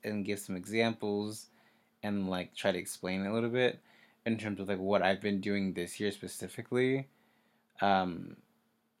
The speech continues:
in terms of, like, manifesting and aligning myself, et cetera. Because I think, like, it's so important. It is so important. And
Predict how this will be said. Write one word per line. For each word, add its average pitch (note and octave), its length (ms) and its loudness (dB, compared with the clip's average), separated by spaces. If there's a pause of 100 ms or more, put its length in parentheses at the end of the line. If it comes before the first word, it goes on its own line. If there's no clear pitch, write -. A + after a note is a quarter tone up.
(340)
in A2 100 -2
terms G#2 240 -2
of, G2 80 -4
like, G2 160 0
manifesting - 920 -6 (160)
and F#2 220 -6
aligning F2 420 -4
myself, F2 500 -8
et - 120 -18
cetera. G2 300 -6
Because A#2 200 -2
I B2 100 8
think, C3 220 2
like, A2+ 280 4 (560)
it's A2+ 180 0
so A#2 400 8
important. A2+ 580 4
It B2+ 160 4
is B2 140 2
so B2 380 6
important. G2+ 600 0 (680)
And G#2+ 640 4